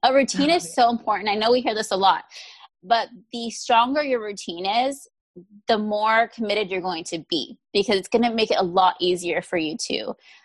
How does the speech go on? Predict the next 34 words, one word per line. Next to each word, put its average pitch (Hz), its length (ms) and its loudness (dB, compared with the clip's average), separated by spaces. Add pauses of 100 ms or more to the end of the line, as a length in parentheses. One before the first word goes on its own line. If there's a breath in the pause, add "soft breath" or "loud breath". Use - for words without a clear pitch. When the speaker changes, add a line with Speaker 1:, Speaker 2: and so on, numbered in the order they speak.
(140 soft breath)
Speaker 1:
actually 185 560 -2 (600)
accomplish 202 540 0
what 170 140 -2
you 180 100 -4
want 151 200 -8
to 175 80 -12
do. 160 140 -4
Think 214 200 -2
of 185 80 -4
it 156 100 -4
like 175 220 -2
when 208 180 -4
you 226 100 -2
go 254 160 6
to 240 220 -4
work, 190 420 2
they're 214 100 -4
not 226 140 0
telling 220 220 -2
you 208 60 -2
to 196 80 -6
come 202 180 -2
into 202 180 -10
work 190 160 -2
at - 100 -2
eight 196 140 0
fifteen 196 300 -4
today 175 360 2
and 170 120 0
then 156 160 -2
eight 185 100 0
oh 175 80 4
five 165 240 2
tomorrow 156 540 0